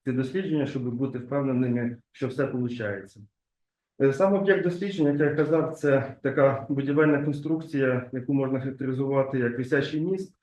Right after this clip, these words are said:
Вона слугує, е, так би мовити, для транспортування певних речовин і, е,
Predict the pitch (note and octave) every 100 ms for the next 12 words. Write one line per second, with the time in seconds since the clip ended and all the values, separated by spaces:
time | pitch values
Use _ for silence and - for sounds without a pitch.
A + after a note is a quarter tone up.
0 | - - C3 C#3 B2 - - _ - C#3+
1 | C#3+ D3 C3+ A2+ G#2+ - B2+ A#2+ A#2 A2+
2 | A#2 A#2 B2 A#2+ A#2 A2+ A#2 A#2 B2+ C#3+
3 | C3+ C3+ - C#3 C#3 B2+ C3 C3+ C3+ C3
4 | C3+ - D#3+ G3 G3 G3 - _ _ _
5 | _ - C#3+ D#3+ D#3+ D3 A#2+